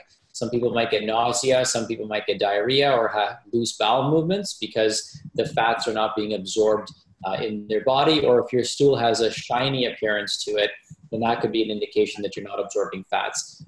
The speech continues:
And now an-, another outward sign would be dry skin, uh, achy joints, because you're not getting those essential fats and lubricating those joints properly. Uh, so those are other outward signs that you're not getting, uh, adequate bile secretion.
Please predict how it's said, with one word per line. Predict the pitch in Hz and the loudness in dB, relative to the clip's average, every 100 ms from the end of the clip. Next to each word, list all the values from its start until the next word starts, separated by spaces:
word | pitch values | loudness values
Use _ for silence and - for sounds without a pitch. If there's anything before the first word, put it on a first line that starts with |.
| - | -4
And | |
now | 117 135 | 0 2
an-, | 139 | 2
another | 151 139 147 135 | 0 2 4 4
outward | 135 131 127 | 4 4 2
sign | - 123 131 123 | 2 2 2 2
would | 110 | 2
be | 104 | 0
dry | 107 107 113 | 2 4 4
skin, | - - 127 175 196 _ _ _ - | 2 2 0 0 -6 _ _ _ -8
uh, | 101 101 - | -2 0 0
achy | 127 131 117 | -2 -2 -4
joints, | - 120 139 170 - - - | 0 2 2 0 -2 -6 -10
because | 110 113 110 | -6 0 0
you're | 104 110 | 0 0
not | 113 113 | 0 0
getting | 110 107 | 0 0
those | 107 101 98 | 0 0 -2
essential | - - 110 104 110 | -4 -4 -4 -2 -4
fats | - 110 110 123 110 | -2 0 0 -2 -6
and | 98 | -4
lubricating | 117 120 123 - 107 107 | -4 -4 -4 -4 -4 -4
those | 101 - | -8 -6
joints | 113 113 - | -4 -4 -2
properly. | 127 123 139 135 143 143 - _ _ | 0 0 2 2 0 -4 -14 _ _
Uh, | 110 | -2
so | 107 120 | -2 2
those | 131 127 | 2 4
are | |
other | - 120 113 | 4 4 4
outward | 110 113 110 | 2 0 0
signs | - 104 104 101 - | 0 0 -2 -4 -2
that | 104 101 107 | -2 -2 -2
you're | 104 | -2
not | 104 104 - | 0 -2 -2
getting, | 98 101 101 - | -2 -4 -8 -10
uh, | 90 92 | -6 -6
adequate | 98 104 101 120 | -4 -4 -4 -4
bile | 98 110 120 | 0 2 2
secretion. | - - 107 95 - 95 | -2 -4 -6 -4 -6 -10